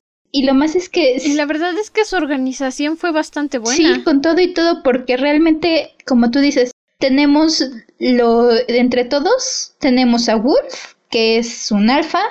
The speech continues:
Speaker 1: y miembro de la manada, y a Carswell con su entrenamiento militar.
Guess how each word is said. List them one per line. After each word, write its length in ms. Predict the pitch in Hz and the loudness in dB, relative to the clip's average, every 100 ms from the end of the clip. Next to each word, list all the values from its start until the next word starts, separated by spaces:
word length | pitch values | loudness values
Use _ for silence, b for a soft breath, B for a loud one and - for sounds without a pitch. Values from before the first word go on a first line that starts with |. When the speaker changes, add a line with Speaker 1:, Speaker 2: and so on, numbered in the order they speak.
| - _ _ _ - | -8 _ _ _ -6
Speaker 1:
y 580 | 220 202 196 - 185 226 | -2 0 0 -2 -6 0
miembro 360 | 247 233 220 | 2 2 2
de 100 | 202 | 0
la 120 | 180 | 0
manada, 500 | 185 214 277 254 392 - _ - | 0 0 2 0 -2 -8 _ -6
y 160 | 247 | -2
a 480 | 233 208 202 202 220 | 0 2 2 0 -2
Carswell 680 | - 302 311 285 302 330 359 - | -2 -2 0 0 2 0 -2 -4
con 440 | 240 214 208 208 | -2 0 2 2
su 120 | 226 | 2
entrenamiento 540 | 214 220 214 214 214 240 | 0 2 2 2 2 2
militar. 420 | 226 202 202 | 2 0 -2